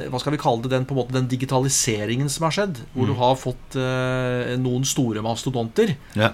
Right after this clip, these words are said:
Speaker 1: som i løpet av veldig kort tid nærmest har havnet i, ikke akkurat,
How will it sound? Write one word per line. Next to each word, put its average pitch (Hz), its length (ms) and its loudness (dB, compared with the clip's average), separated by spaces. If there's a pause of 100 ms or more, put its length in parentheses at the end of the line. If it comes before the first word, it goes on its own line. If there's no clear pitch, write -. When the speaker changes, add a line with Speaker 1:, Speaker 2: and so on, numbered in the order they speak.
Speaker 1:
som 131 260 0
i 143 60 0
løpet 113 240 2
av 139 160 4
veldig 123 260 0
kort 143 200 -2
tid 156 300 -2
nærmest 117 540 0
har 156 100 2
havnet 113 460 -4
i, 131 340 2
ikke 139 140 0
akkurat, 127 200 -2